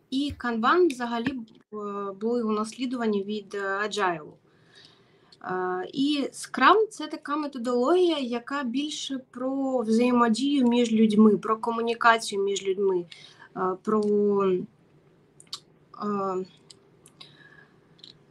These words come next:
про розробку і ітеративні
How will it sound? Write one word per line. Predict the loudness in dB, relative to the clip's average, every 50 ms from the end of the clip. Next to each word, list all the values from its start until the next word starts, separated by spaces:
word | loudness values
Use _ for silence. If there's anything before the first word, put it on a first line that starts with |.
| _ _ -20 _ _ _ _ -20 -20 -20 -20 _ _ _ _ _ _ _
про | 4 6 8 8 8
розробку | 8 6 6 6 8 8 8 8 6 2 -6 -2 -2 0
і | 0 2 0 0 0
ітеративні | 0 -2 -4 -4 -2 -2 -4 -4 -2 0 2 2 2 4 2 2 2 2 0 0